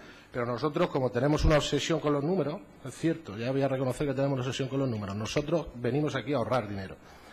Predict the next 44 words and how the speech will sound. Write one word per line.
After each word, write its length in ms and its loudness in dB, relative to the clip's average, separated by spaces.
a 100 4
rentabilizar 580 2
lo 100 6
que 60 4
tiene 160 4
este 140 0
ayuntamiento 720 4
y 140 0
que 100 2
le 80 4
cueste 300 4
lo 80 4
menos 220 4
posible 340 0
al 60 0
ciudadano 340 -4
muchas 260 -8
veces. 160 -16
Eso 140 -4
en 60 2
relación 300 0
al 80 -4
Partido 240 -8
Socialista. 460 -14
Y 100 -4
en 40 2
relación 340 -2
a 40 -2
lo 60 -2
que 40 -2
me 80 0
dice 240 0
Izquierda 380 -4
Unida, 280 0
pues 140 -4
no 120 4
lo 100 4
sé. 240 2
Lo 80 -4
primero 260 2
que 80 4
vamos 220 4
a 60 2
hacer 280 2